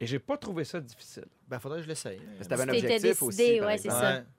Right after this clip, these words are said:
Speaker 4: Euh, moi, je trouve pas ça difficile du tout. Quand je suis dans le jus puis je travaille vraiment, euh, je bois jamais. C'est plus, euh, une activité qui est sociale pour moi. Fait que s'il faut que je me lève à cinq heures du matin, euh, non, je bois pas. Non, c'est assez facile, vraiment.
Speaker 2: Ah,
Speaker 1: Est-ce
Speaker 2: ouais.
Speaker 1: qu'il y a eu des longues périodes, Antoine, où t'as pas consommé du tout d'alcool ?
Speaker 2: Euh, j'ai jamais essayé. Je me suis jamais donné ça comme défi.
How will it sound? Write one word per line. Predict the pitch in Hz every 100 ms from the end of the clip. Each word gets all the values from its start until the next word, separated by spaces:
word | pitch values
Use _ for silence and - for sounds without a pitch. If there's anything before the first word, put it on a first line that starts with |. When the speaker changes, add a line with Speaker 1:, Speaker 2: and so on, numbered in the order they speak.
| _ - - _ - 202
Speaker 4:
Euh, | 214
moi, | 277
je |
trouve | 247 -
pas | 226
ça | 220
difficile | 202 180 - 220
du | 185 -
tout. | - 240
Quand | 254 240
je |
suis | - 214
dans | 202
le | 185
jus | 185 226
puis | 196
je | -
travaille | 202 190 196
vraiment, | 196 185 185 214
euh, | 214 170
je | 170
bois | 180 175 170
jamais. | 175 175 202 - -
C'est | - 196
plus, | - 214 -
euh, |
une | 196 190
activité | 165 185 220
qui | 202
est |
sociale | 196 190 - 202 202
pour | 190
moi. | 190 233 392
Fait | 208
que | 180 180 - - _
s'il | -
faut | -
que | 202
je |
me | 196
lève | 202
à | 196
cinq | 190 185
heures | 190 175
du |
matin, | 185 170 196 202
euh, | 190 170
non, | 190 _
je | 185
bois | 180 175
pas. | 269
Non, | 269
c'est | 226
assez | 202 240
facile, | 247 247 285 - _ _
vraiment. | - 208 240 359
Speaker 2:
Ah, | 180 156 87 80
Speaker 1:
Est-ce | 131
Speaker 2:
ouais. |
Speaker 1:
qu'il | 302
y |
a |
eu | 320
des | 180
longues | 160 156
périodes, | 170 269
Antoine, | 269 190 233
où | 202
t'as | 180 151
pas | 180
consommé | 185 156 165 175
du | 143
tout | -
d'alcool ? | 175 143 - 143 131
Speaker 2:
Euh, | 143
j'ai | 135 156
jamais | 156 226
essayé. | 294 165 139 147 247 262
Je |
me | 127
suis | -
jamais | 135 165
donné | 180 143
ça | 127 170
comme | 143 117
défi. | 131 - 135